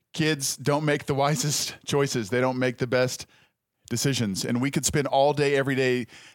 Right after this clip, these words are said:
talking about all the things that they're doing wrong. But if our kid's doing a hundred things wrong and one thing right, I wanna focus in on that one thing right,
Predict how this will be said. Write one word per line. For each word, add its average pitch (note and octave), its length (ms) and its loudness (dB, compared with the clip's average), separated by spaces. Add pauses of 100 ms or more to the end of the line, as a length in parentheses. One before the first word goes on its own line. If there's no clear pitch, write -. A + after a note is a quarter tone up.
talking C#3 300 0
about B2 320 4
all B2 200 4
the B2+ 120 0
things B2 340 0
that A#2 180 2
they're A#2 100 -2
doing A2+ 220 -2
wrong. F#2+ 360 -2 (540)
But A#2 80 -2
if A#2 100 0
our C#3 100 4
kid's D3 280 -2
doing D3 160 0
a B2+ 40 0
hundred C#3+ 360 -2
things C#3+ 280 -2
wrong C3+ 260 2
and A#2 160 -2
one B2+ 200 0
thing C3+ 260 -2
right, A#2+ 340 0 (400)
I C3 120 2
wanna C#3+ 200 0
focus C#3 400 -2
in C#3 100 -2
on C3+ 120 -2
that A2+ 160 0
one B2 280 -2
thing C3 260 -4
right, A2 300 0